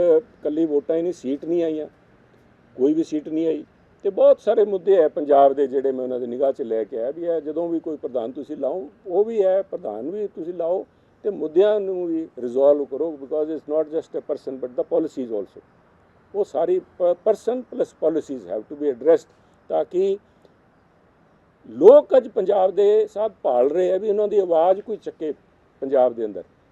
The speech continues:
ਹੋਇਆ ਕੀ ਹੈ, ਕਾਂਗਰਸ ਪਾਰਟੀ ਪੰਜਾਬ ਦੇ ਲੀਡਰਾਂ ਦੀ ਬੇਈਮਾਨੀਆਂ, ਚੋਰੀਆਂ,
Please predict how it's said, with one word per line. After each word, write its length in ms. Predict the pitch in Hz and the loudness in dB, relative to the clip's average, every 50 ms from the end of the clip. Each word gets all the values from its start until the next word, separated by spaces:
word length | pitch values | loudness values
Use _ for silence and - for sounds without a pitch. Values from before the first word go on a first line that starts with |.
| _ _ _ _ _ _ _ - 123 | _ _ _ _ _ _ _ -4 4
ਹੋਇਆ 220 | 120 - - 202 | 8 8 8 8
ਕੀ 280 | 208 - 226 226 233 214 | 8 4 0 0 2 4
ਹੈ, 220 | 190 196 208 - - _ _ _ _ _ _ _ _ _ _ _ _ _ _ _ _ _ _ _ _ _ - | 4 4 2 0 -4 _ _ _ _ _ _ _ _ _ _ _ _ _ _ _ _ _ _ _ _ _ -4
ਕਾਂਗਰਸ 440 | - 165 185 208 208 - 226 208 - | -2 0 0 2 2 2 2 0 -2
ਪਾਰਟੀ 360 | - - 190 185 175 - 202 | -2 0 0 0 0 -4 -8
ਪੰਜਾਬ 420 | 185 - 190 170 180 185 170 180 190 | -10 -8 -6 -4 -2 0 0 0 0
ਦੇ 120 | 175 190 | -2 -2
ਲੀਡਰਾਂ 400 | 180 170 170 180 165 185 185 190 | -2 -4 -8 -8 -6 -4 -4 -4
ਦੀ 360 | 185 180 180 185 185 185 185 151 | -4 -4 -6 -6 -6 -8 -10 -6
ਬੇਈਮਾਨੀਆਂ, 800 | 123 135 147 160 170 180 170 170 175 175 175 175 180 180 180 175 | -2 0 0 2 2 0 0 0 -2 -2 -2 -2 -2 -2 -4 -6
ਚੋਰੀਆਂ, 760 | - - 170 165 170 165 175 175 175 175 175 175 180 - | -6 -4 -2 -2 0 0 -2 -2 -2 -2 -4 -6 -8 -10